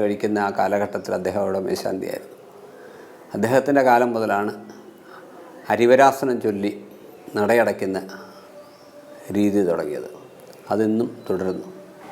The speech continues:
മേൽശാന്തിയായിട്ട് ലഭിച്ചു കഴിഞ്ഞ് കഴിഞ്ഞാൽ പിന്നീട് ഭഗവാന്റെ ഒരു അനുഗ്രഹം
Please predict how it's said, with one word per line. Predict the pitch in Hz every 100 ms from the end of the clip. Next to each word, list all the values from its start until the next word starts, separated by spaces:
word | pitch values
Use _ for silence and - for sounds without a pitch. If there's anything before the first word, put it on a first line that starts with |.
| - - - -
മേൽശാന്തിയായിട്ട് | 113 214 - 131 131 139 139 139 - - 123
ലഭിച്ചു | 107 113 123
കഴിഞ്ഞ് | 117 117
കഴിഞ്ഞാൽ | 117 113 110 110
പിന്നീട് | 104 107 101 98 - - - - - - - - - - - - - - - - - - - - 104
ഭഗവാന്റെ | 101 110 123 135 127
ഒരു | 113 110
അനുഗ്രഹം | 107 110 113